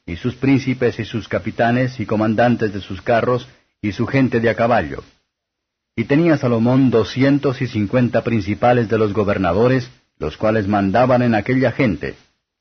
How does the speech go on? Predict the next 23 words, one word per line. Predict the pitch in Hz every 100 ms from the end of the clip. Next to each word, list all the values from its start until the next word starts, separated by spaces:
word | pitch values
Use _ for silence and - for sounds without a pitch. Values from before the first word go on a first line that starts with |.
| _ _ _ _ _ -
Y | 117
pasó | 135 - 170
Salomón | - 110 95 107 123 113
a |
la | 85 90
hija | 120 - 110
de | 101
Faraón, | 92 90 87 104 131 135 - -
de | 87
la | 82
ciudad | 107 95 104
de | 107
David, | 104 101 120 135 135 - _
a | 98
la | 104 98
casa | 135 123 120
que | - 117
él | 143
le | 117
había | 107 117 110
edificado, | 107 101 104 110 76 90
porque | 95 98 95
dijo, | 101 107 117